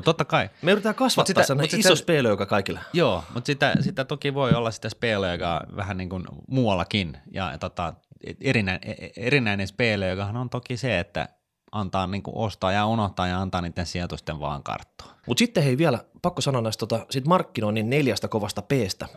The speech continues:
Speaker 1: Siinä on joissakin tapauksissa lisätty viides P, se on people.
Speaker 2: Oi.
Speaker 1: Jos, jos verottaja lisää viidennen V:n tähän, V, eli onko se verokarhu, jos se tulee tähän yhtälöön näihin vuodenvaihteen veroveiveihin, niin muuttaako se tilannetta?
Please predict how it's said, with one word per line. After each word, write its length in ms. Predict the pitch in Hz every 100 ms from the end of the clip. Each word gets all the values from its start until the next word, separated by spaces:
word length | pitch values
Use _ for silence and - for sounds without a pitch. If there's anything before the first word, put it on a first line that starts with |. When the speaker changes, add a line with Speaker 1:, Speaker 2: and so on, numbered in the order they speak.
| -
Speaker 1:
Siinä 180 | - 147
on 60 | 156
joissakin 540 | 220 - 123 110 _ -
tapauksissa 380 | 131 104 113 151
lisätty 340 | 151 - 104 170
viides 360 | 175 95 -
P, 120 | - 101 80 -
se 120 | - 117
on 60 | -
people. 380 | 165 - 85 - _ -
Speaker 2:
Oi. 160 | 95 135
Speaker 1:
Jos, 220 | 156 - _ -
jos 160 | 120
verottaja 460 | 127 208 202 - 110
lisää 420 | 123 - 110 104 - _ 117
viidennen 380 | 180 107 101 107
V:n 240 | 180 92
tähän, 260 | - 92 95 - - - 120
V, 260 | 180 76 - -
eli 180 | 95 92
onko 120 | 104
se 120 | - 120 -
verokarhu, 640 | 190 127 - 78 - 85 - - 104
jos 120 | -
se 60 |
tulee 260 | 190 208 127
tähän 240 | 127 123 -
yhtälöön 480 | 202 - 101 90 90
näihin 240 | 101 104 - _ -
vuodenvaihteen 680 | 147 120 98 101 - 107
veroveiveihin, 640 | 135 185 98 80 82 90 92 _ _ -
niin 220 | 104 - -
muuttaako 300 | 143 139 -
se 120 | 98
tilannetta? 400 | 117 101 73